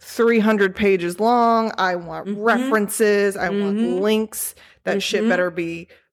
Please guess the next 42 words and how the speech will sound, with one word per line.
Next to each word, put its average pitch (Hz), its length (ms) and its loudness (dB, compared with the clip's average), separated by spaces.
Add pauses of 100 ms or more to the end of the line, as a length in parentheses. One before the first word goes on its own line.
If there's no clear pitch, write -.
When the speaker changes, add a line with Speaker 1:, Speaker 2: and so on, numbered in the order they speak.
Speaker 1:
bound 196 400 2
in 156 360 -2
leather. 208 380 2
Speaker 2:
Mm-hmm. 240 640 -4
Basically, 302 720 -2
I'm, 247 280 -2 (100)
I 240 100 2
want 277 200 -2
it 240 60 -6
to 247 40 -8
be 220 140 -4
peer 254 240 0
reviewed 233 480 0
too. 277 300 0
Speaker 1:
Yes. - 440 -10
Speaker 2:
I 233 80 2
want 247 180 2
everyone, 233 460 0
I 247 120 2
want 294 160 -2
everyone 262 300 0
in 247 120 -4
your 233 100 -2
clinic 247 300 -4
to 277 100 -4
review 269 240 -2
it. 294 160 -6
Speaker 1:
Mm-hmm. 233 200 -8
Mm-hmm. - 540 -10
Speaker 2:
So, 330 420 0 (240)
so 359 160 0
he's 349 180 2
saying 466 220 2
all 262 100 2
this 202 180 2
shit, 190 400 0 (180)
and 226 140 0
I 240 340 0
was 240 160 -2
like, - 420 -2 (280)
I 208 240 2
said, 170 520 -4